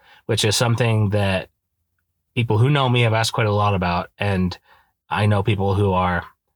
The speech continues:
uh, interested in law school. Appellate work is something that a lot of people are really interested in.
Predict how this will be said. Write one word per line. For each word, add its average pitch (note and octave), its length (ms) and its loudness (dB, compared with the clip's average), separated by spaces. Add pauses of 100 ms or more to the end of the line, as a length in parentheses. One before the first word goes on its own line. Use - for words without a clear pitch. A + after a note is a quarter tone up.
(300)
uh, E2+ 340 -2 (100)
interested C3 380 0
in A2 120 0
law G#2+ 140 0
school. G2+ 640 -4 (100)
Appellate A2+ 420 -2
work G2+ 200 -2
is A2 80 -2
something F#2 400 -2
that F2 160 -2
a F#2+ 60 -4
lot F#2 160 -2
of - 60 -8
people F2+ 220 -4
are E2+ 140 -4
really F2 180 -2
interested F2+ 360 -6
in. F2 180 -2